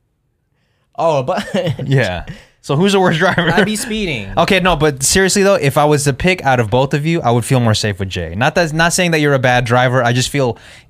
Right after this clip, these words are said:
Speaker 2: if we were to have, if we have to compare and make it, make it a competition,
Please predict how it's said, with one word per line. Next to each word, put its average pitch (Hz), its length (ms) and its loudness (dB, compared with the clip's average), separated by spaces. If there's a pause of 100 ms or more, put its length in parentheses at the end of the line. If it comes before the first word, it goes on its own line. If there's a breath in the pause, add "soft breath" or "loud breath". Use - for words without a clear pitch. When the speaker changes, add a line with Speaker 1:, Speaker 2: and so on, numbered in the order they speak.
Speaker 2:
if 139 140 -4
we 147 80 0
were 147 100 2
to 143 80 4
have, 139 240 0
if 120 200 -6
we 123 120 -2
have 127 220 0
to 139 80 -4
compare 151 420 0
and 127 80 -2
make 113 160 -2
it, 104 140 -2
make 113 160 -2
it 113 60 0
a 120 40 -4
competition, 120 720 -2